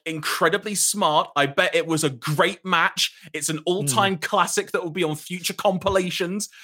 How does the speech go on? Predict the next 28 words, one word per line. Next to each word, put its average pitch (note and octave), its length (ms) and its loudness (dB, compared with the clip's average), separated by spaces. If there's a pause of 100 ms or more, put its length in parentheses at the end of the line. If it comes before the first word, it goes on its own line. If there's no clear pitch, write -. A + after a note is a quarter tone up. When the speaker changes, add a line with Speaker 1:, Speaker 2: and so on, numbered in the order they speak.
Speaker 1:
and D#3 160 -2
best F#3+ 300 2
of F#3 160 4
moments D#3 580 4 (240)
that D#3+ 140 0
W F3 180 2
W F3 240 2
E - 20 -6
release F3 380 2
and E3 140 0
will D#3+ 80 -2
be E3+ 180 -2
revered D3+ 720 2 (240)
as D3+ 100 2
a F#3 60 4
grand F#3+ 520 2
moment F#3+ 420 4
in E3 120 -6
SummerSlam F3 720 -2
history. D#3+ 440 -4
And B2+ 120 -8
people F3+ 280 -4
are F#3+ 40 0
so A#3 360 2
happy E3 560 0 (220)
that F3+ 100 -6
they F3 120 6
were E3 220 4